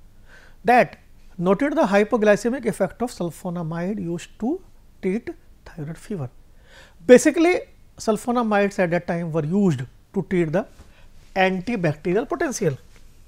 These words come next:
However, hypoglycemic effect were the side effect. So, they were initially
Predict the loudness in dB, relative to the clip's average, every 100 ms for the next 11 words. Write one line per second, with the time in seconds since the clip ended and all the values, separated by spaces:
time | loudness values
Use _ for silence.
0 | -20 -20 -20 -20 -20 -20 -20 -20 -20 -20
1 | -20 -20 -20 -20 -20 -20 4 6 6 4
2 | 0 -8 -20 -20 -20 -20 -20 -20 -20 -12
3 | -2 4 4 4 4 4 6 6 4 0
4 | -2 0 -2 -4 -10 -10 -4 6 6 6
5 | 0 4 4 4 4 4 2 -2 -2 -2
6 | -4 -6 -8 -20 -20 -20 -20 -20 -20 -20
7 | -20 -20 -20 -20 -20 -20 -20 -20 -20 -20
8 | -20 -20 -6 -2 4 4 4 4 2 2
9 | -2 0 2 2 2 0 -2